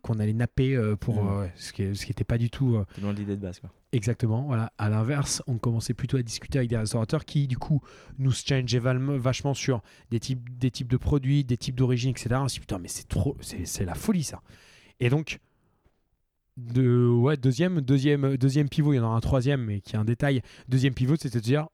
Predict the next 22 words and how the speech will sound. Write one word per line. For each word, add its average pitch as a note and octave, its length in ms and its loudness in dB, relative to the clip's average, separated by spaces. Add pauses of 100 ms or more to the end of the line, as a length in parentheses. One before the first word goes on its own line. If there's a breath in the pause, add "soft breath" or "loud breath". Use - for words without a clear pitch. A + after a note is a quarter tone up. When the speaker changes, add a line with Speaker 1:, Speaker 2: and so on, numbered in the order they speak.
Speaker 1:
stop - 400 -2 (240)
la B2 120 -2
livraison A#2+ 380 2
de A#2 60 -2
traiteurs, D3+ 360 -2 (300 loud breath)
qu'on C3+ 160 2
a B2+ 80 0
comment, G3+ 360 0
qu'on D#3 240 0
a D3+ 80 2
continué E3 380 0
un D#3 80 2
peu D#3+ 100 4
parce D3+ 140 0
que B2+ 80 -2
c'était A#2+ 200 -4
un A2+ 100 0
peu D3+ 120 0
une C3 100 0
vache B2 220 -2
à C3+ 40 0
lait. E3+ 140 -2